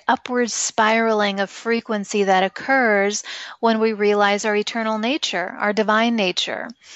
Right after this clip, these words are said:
when we live from our hearts rather than our egos, when we balance the masculine and the feminine energies and we realize more of our innate divine potential. And we all have a choice to make here. We all contribute,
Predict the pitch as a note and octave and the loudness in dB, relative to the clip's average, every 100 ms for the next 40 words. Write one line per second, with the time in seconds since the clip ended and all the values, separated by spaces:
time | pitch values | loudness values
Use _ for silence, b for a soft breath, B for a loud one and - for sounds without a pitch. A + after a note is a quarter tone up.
0 | B B G#3+ G#3+ G#3+ G#3+ A3+ A#3 - A3+ | B B 0 2 4 4 4 2 -2 0
1 | G#3 G#3 - A#3+ B3+ - - G3+ G3 G#3 | 2 0 0 0 0 -2 0 0 0 0
2 | G#3 G#3 G#3 A3+ A#3 G3 - A#2 F#3+ - | -2 -2 -2 -2 0 0 0 -6 -8 -8
3 | B B B G3+ G#3+ A3 A3 F#3+ F#3 A3+ | B B B 0 0 2 0 0 0 0
4 | A#3 A3+ - A3 G3+ G#3+ - - G#3+ G#3 | -4 -6 -4 -2 0 0 -4 -4 -4 -2
5 | G3+ G3+ - G#3+ G#3 G#3 G3+ G#3+ C4+ A3 | -4 -4 -2 -2 0 0 0 0 -2 -2
6 | F#3+ F3+ G3+ G3 G3+ F#3+ G#3 A3+ A3 G#3 | -2 -2 -4 -2 -4 -2 2 4 4 2
7 | G3 G3+ G3+ G3+ G3 F#3+ F#3 - B B | 0 -2 2 2 4 4 2 -2 B B
8 | - G#3+ G#3 G#3 - - B - A3 G3 | -2 -2 2 0 -2 -8 B -6 -4 0
9 | G3 F#3+ G3 F#3 G3 - G3 F#3+ - E3 | 0 0 -4 -8 -10 -6 -6 -6 -4 -4
10 | G#2 E2 A3 _ B B B B B B | -6 -8 -18 _ B B B B B B
11 | - A#3 B3 C4+ F#4 D#4+ D#4+ D4 - B3 | -2 2 4 4 4 2 0 0 -4 -4
12 | B3 - A3 F#3 F3+ - G3 F#3+ G3 G3+ | -4 -4 -4 -4 -4 -6 -4 -2 -2 -2
13 | G#3+ A#3+ C4+ B3+ A#3 - A#3+ G#3 F#3+ F3+ | 0 0 0 -4 -6 -4 -4 -2 -4 -4